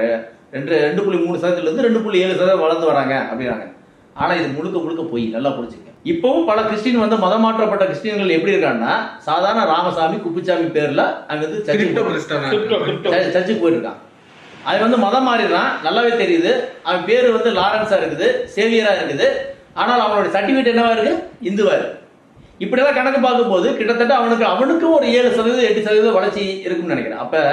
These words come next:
Speaker 1: இந்து என்ன மிருதங்கமா, டமாரமா ரெண்டு பக்கம் அடி வாங்குறதுக்கு? நான் தெரியாம கேட்கிறேன். ஒரு கிறிஸ்டின் அவனும் வர்றான், அவன் வர்றதுனால இப்ப திண்டு-, திண்டுக்கல் வெங்கடாசரி கோட்டையில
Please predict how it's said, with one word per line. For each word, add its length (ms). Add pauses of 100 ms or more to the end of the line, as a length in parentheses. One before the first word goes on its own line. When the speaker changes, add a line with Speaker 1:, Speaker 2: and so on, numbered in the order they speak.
(500)
Speaker 1:
இந்து 340
என்ன 180
மிருதங்கமா, 600
டமாரமா 520
ரெண்டு 200
பக்கம் 200
அடி 100
வாங்குறதுக்கு? 420 (460)
நான் 120
தெரியாம 260
கேட்கிறேன். 300 (340)
ஒரு 180
கிறிஸ்டின் 640 (140)
அவனும் 380
வர்றான், 280
அவன் 320
வர்றதுனால 420
இப்ப 320
திண்டு-, 140
திண்டுக்கல் 380
வெங்கடாசரி 440
கோட்டையில 340